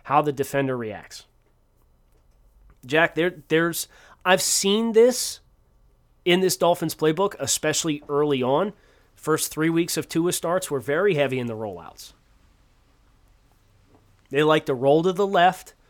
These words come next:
They'll have the outside wide receiver to the left side of the field run a deep comeback. They'll run a back out of the backfield or a tight end coming across as though he was, they were running inside zone,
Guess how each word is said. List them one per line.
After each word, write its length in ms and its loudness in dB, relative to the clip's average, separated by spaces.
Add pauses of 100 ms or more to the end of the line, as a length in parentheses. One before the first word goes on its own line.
(560)
They'll 140 0
have 240 0
the 140 0
outside 420 2
wide 220 4
receiver 300 -4
to 60 -2
the 40 0
left 220 0
side 220 0
of 80 -2
the 40 -14
field 220 0
run 140 0
a 20 -4
deep 300 -10
comeback. 580 0 (920)
They'll 220 6
run 720 2 (280)
a 80 -6
back 320 4
out 140 6
of 60 2
the 60 -2
backfield 680 0
or 160 -2
a 40 -4
tight 300 -2
end 220 0
coming 240 -2
across 560 0 (300)
as 160 -2
though 140 2
he 140 -4
was, 200 -4
they 140 0
were 140 -2
running 240 0
inside 440 -2
zone, 320 0